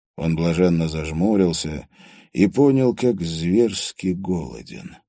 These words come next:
Он хотел позвать Белогорочку, но поостерегся.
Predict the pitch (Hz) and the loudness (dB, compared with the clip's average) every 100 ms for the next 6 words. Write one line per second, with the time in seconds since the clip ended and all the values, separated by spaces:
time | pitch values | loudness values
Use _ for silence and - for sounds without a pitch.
0 | _ _ _ _ - - 82 80 80 95 | _ _ _ _ -12 -4 -4 -4 -2 2
1 | 90 - 87 82 90 95 82 71 80 80 | 2 0 -2 0 2 4 2 -2 -6 -6
2 | 76 104 117 98 - - 87 - _ _ | -2 2 4 4 0 -2 -4 -4 _ _
3 | _ _ - 87 101 98 104 101 - - | _ _ -10 -2 0 0 -4 -6 -6 -6
4 | 110 104 - - 98 - | -6 -8 -10 -12 -12 -20